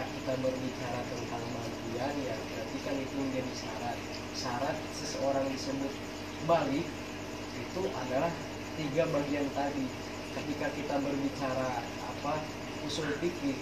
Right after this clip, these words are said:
kaidah usul mengatakan dalam kitab As-Sulam, usul fikih As-Sulam, Syekh Abdul Hamid Hakim, "Idan tafati syartu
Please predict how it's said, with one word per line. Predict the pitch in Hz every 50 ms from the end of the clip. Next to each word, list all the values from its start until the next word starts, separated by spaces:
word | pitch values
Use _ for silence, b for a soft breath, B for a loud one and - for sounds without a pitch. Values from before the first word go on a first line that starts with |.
| -
kaidah | 131 131 131 139 143 131 135
usul | 135 - - -
mengatakan | 147 143 - 135 135 131 123 - 117 - - 147 151 147 143
dalam | 135 135 131 127 123 120 120 - - - - - - - - -
kitab | 143 147 - 143 131 127 - 127
As-Sulam, | 135 - - - 123 123 131 143 160 175 180 180 - - - - - - -
usul | - - 139 - 127
fikih | 135 - 139 131 127
As-Sulam, | - - 127 127 131 143 156 127 117 - - -
Syekh | 147 139
Abdul | 127 127 131 135 131 131
Hamid | 131 131 127 127 127 123 - -
Hakim, | - - - 151 165 175 - - - - - - - - - - - 135
"Idan | 131 131 165 170 170 160
tafati | - - 139 139 - 143 139 131 - 135 135 123
syartu | - - 131 120 - - - 175 180